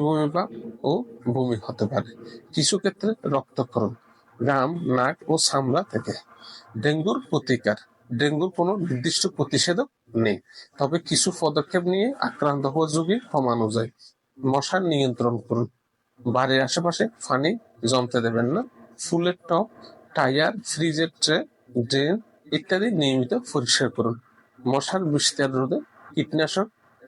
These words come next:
স্প্রে করুন। মশার প্রতিরোধে মসকিটো রিপ্লেসমেন্ট ব্যবহার করুন।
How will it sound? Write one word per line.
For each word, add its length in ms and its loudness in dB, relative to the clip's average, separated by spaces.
স্প্রে 240 -2
করুন। 240 -2
মশার 400 0
প্রতিরোধে 420 0
মসকিটো 460 0
রিপ্লেসমেন্ট 1200 0
ব্যবহার 420 2
করুন। 200 -2